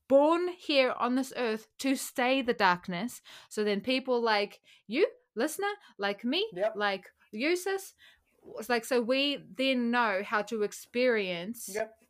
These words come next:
Speaker 1: the light by having them contrasting, uh, to us. They're being the challenger.
Speaker 2: Yep.
Speaker 1: So when you realize
Speaker 2: And you'll see heaps of those on T V and stuff
Speaker 1: Yeah,
Speaker 2: as well.
Speaker 1: yeah.
Speaker 2: <laughs>
Speaker 1: On T V, on, in the government, all the, all those, everything, everywhere.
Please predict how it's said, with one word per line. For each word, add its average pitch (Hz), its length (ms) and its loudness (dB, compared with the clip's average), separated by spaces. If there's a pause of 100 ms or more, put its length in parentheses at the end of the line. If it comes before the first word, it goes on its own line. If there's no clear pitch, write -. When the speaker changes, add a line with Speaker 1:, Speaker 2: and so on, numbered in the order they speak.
(140)
Speaker 1:
the 208 220 0
light 208 520 4
by 208 140 2
having 208 400 -2
them 208 240 2
contrasting, 190 840 -8 (100)
uh, 208 80 -4 (240)
to 226 180 -4
us. - 300 -10 (220)
They're 208 160 0
being 202 240 -4
the 185 80 -8
challenger. 185 600 -8 (120)
Speaker 2:
Yep. 220 240 -2
Speaker 1:
So 240 300 2 (260)
when 269 240 2
you 269 420 2
realize 220 800 2 (160)
Speaker 2:
And 214 120 -2
you'll 254 120 2
see 269 260 0
heaps 269 220 -2
of 262 100 -2
those 269 300 2
on 247 300 0
T 254 200 -2
V 247 260 0
and 226 140 -2
stuff 226 160 2
Speaker 1:
Yeah, 247 200 6
Speaker 2:
as 180 80 -2
well. 208 200 0
Speaker 1:
yeah. 233 200 6 (160)
Speaker 2:
<laughs> 233 280 -6
Speaker 1:
On 233 180 6
T 269 200 0
V, 254 420 2
on, 196 260 -6
in 202 140 -2
the 196 60 -2
government, 233 640 2 (100)
all 269 140 4
the, 240 180 0
all 277 160 2
those, 262 380 2 (160)
everything, 214 520 0 (200)
everywhere. 196 460 -2